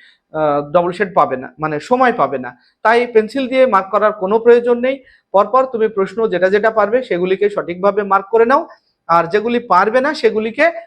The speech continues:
পরে ভেবেচিন্তে দেখো, পারলে ভালো, না পারলে কোনো একটাতে মার্ক করে চলে আসবে। এরপর, আহ, লিখেছো মৌসুমী,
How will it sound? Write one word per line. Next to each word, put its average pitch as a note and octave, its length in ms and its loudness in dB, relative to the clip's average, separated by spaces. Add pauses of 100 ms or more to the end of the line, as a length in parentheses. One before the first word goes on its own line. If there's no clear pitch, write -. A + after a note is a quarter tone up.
(180)
পরে C4 440 4 (140)
ভেবেচিন্তে G#3+ 520 2
দেখো, C4 380 0 (280)
পারলে G3 300 4
ভালো, C4 240 2
না A3+ 180 0
পারলে A#3+ 300 0
কোনো A3+ 240 -2
একটাতে A3 420 -2 (1000)
মার্ক F3+ 220 0
করে A#3+ 180 4
চলে D#3+ 240 2
আসবে। A2 320 -8 (680)
এরপর, A#3+ 440 4
আহ, F#3+ 460 2
লিখেছো A#3 640 4
মৌসুমী, A3+ 1000 -2